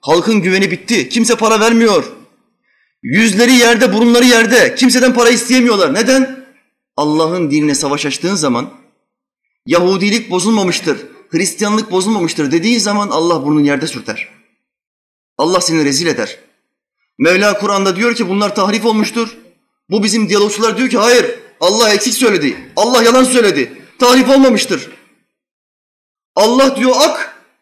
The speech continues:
bunlar diyor kara. Allah diyor yanlış, bunlar diyor doğru. Biz kimin sözüne bakacağız?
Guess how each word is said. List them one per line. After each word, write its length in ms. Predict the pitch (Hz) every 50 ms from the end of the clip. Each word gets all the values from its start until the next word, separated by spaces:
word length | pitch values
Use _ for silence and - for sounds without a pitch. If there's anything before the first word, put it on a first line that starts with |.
| _ _ _ _ _ _ -
bunlar 340 | 185 220 247 262 277 269 220
diyor 160 | 277 285 277
kara. 360 | 277 254 247 240 - - - - - _ - - - - _ _ _ _ _ _ _ _ _ _ _ _ _
Allah 400 | - - - 262 262 285 285 -
diyor 120 | 254 277 285
yanlış, 640 | 269 285 277 277 285 311 311 269 - - - - -
bunlar 300 | 214 262 269 277 269 214
diyor 140 | 277 269 208
doğru. 360 | 269 262 269 254 - - - - _ _ _ _ _ _ _ _ _ _ _ _ _ _ _ _ _ _ _ _ _
Biz 180 | - 202 190 -
kimin 220 | - 190 214 240
sözüne 320 | 254 247 226 202 233 226 196
bakacağız? 460 | 185 - 156 127 127 117 - -